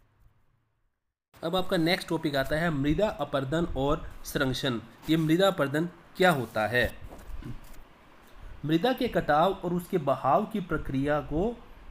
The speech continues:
मृदा अपरदन कहा जाता है।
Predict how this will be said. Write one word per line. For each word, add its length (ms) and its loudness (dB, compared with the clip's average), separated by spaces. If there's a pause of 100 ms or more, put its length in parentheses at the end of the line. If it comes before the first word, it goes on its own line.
मृदा 260 0
अपरदन 560 0 (360)
कहा 200 4
जाता 360 0
है। 320 2